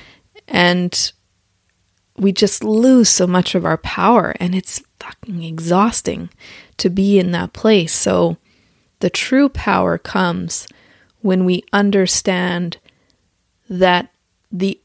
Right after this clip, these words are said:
only guide that we really need to check in with before we make a step is that inner self, the seat of the soul, that essence, the truth of who we are,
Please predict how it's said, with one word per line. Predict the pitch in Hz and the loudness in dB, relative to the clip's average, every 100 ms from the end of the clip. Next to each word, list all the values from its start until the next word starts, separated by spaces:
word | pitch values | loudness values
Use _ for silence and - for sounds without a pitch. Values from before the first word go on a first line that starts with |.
| - | 2
only | 208 226 226 214 202 - | 4 6 4 2 0 0
guide | 190 190 180 170 160 | 4 4 4 0 -2
that | 180 185 | -4 -2
we | 175 | -2
really | 170 185 190 202 | 0 2 4 4
need | 196 196 | 2 0
to | - | -2
check | 180 - 180 - | -4 -2 -4 -2
in | 180 196 | -2 0
with | 226 262 262 - - | 2 2 -2 -8 -8
before | 180 - 185 180 185 | -6 -4 0 2 4
we | 208 | 2
make | 208 214 226 | 2 0 -2
a | |
step | - - 214 214 - | -4 0 -2 -2 -8
is | - 175 | -4 -4
that | 180 170 - - | -2 -2 -4 -2
inner | 202 202 196 | 2 2 2
self, | - - - 170 - | 0 -2 -6 -8 -12
the | - 170 | -10 -6
seat | - 190 190 | -2 2 2
of | 196 | 2
the | 190 | -2
soul, | - 180 180 185 180 _ _ _ _ _ _ _ _ _ - | 0 0 0 -2 -8 _ _ _ _ _ _ _ _ _ -2
that | 180 - | -2 0
essence, | 185 180 - 170 - | -2 -2 -4 -6 -6
the | 185 | -6
truth | - 220 196 190 | -4 -2 0 -2
of | - | -4
who | 190 | -4
we | 180 190 | -2 -2
are, | 170 170 170 | 0 0 -2